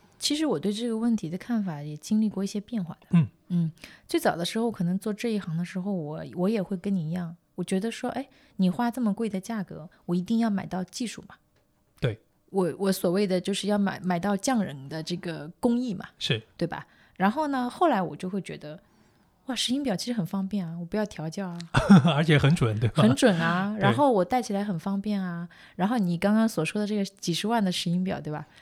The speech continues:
Speaker 2: 对。
Speaker 1: 一定是珠宝表了。
Speaker 2: 啊，<laughs> 是，是珠宝品牌下面的表。
Speaker 1: 是，是不是？
Speaker 2: <laughs> 是。
Speaker 1: 那，那所，如果是珠宝表的话，那你就不可能去否认说它本身这个宝石的价值，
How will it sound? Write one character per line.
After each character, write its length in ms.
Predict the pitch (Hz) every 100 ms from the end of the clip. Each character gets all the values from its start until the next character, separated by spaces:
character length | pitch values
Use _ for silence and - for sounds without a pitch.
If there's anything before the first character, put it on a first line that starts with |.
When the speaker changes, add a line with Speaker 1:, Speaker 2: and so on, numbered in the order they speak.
| -
Speaker 2:
对。 160 | 135 101
Speaker 1:
一 120 | 214
定 140 | 311
是 140 | 359 208
珠 140 | 185
宝 140 | 156 151
表 160 | -
了。 100 | - - _ -
Speaker 2:
啊， 240 | 143 113 147
<laughs> 120 | 185 135
是， 200 | - 135
是 160 | 208
珠 120 | 175
宝 160 | 247 156
品 140 | 127
牌 140 | 101 -
下 220 | - -
面 100 | 147
的 60 | -
表。 80 | 143
Speaker 1:
是， 180 | -
是 220 | - 320 294
不 80 |
是？ 200 | 277 247 196
Speaker 2:
<laughs> 120 | 220 -
是。 160 | -
Speaker 1:
那， 140 | 349 208
那 260 | 339 311
所， 300 | - 208 165
如 240 | 185 214 302
果 120 | 247
是 140 | 226
珠 180 | 208 254
宝 160 | 233 226
表 200 | 202 -
的 100 | 151
话， 140 | 185
那 160 | 196 180
你 80 |
就 100 | 160
不 100 | 160
可 200 | 180 180
能 360 | 160 156 156 160 - _
去 180 | - 185
否 220 | - 139
认 260 | 156 156 160
说 400 | - 160 160 160 - - -
它 140 | 196
本 200 | 190 156
身 200 | 156 180
这 120 | 185 175
个 360 | - 123 104 - _ _ _ _ _ _ _ _ -
宝 120 | 160
石 380 | - 156 156 170 _ _ _ _ -
的 40 |
价 240 | 165 196 175
值， 300 | - 147